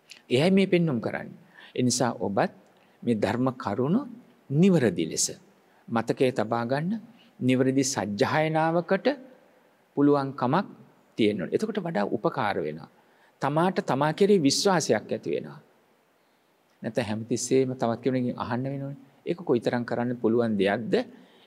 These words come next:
ඒක හිතෙහි ඒක, ඒක අපහසුතාවයක්, පින්වත්නි. තමාගේ හිතේ අවශ්‍ය මූලධර්ම තියෙනකොට, ධර්ම කරුණු තියෙනකොට,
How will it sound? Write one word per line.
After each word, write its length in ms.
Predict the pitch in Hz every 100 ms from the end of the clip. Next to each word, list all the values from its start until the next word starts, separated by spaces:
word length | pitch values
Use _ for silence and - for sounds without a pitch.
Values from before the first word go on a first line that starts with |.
| -
ඒක 180 | 131 175 196 - - -
හිතෙහි 640 | 117 123 127 160 170 233 262 - - - - _ _ -
ඒක, 140 | 175 - - - -
ඒක 200 | 143 -
අපහසුතාවයක්, 920 | - 110 220 247 254 - 107 98 85
පින්වත්නි. 440 | - - - - 160 _ _ _ _
තමාගේ 440 | 185 214 131 147 156
හිතේ 340 | 131 107 156
අවශ්‍ය 440 | - 104 110 - 156
මූලධර්ම 600 | 117 117 123 135 147 151
තියෙනකොට, 580 | - 117 135 123 117 - 98 - - - _ -
ධර්ම 220 | 104 113
කරුණු 260 | 113 127 135
තියෙනකොට, 560 | 127 117 139 120 107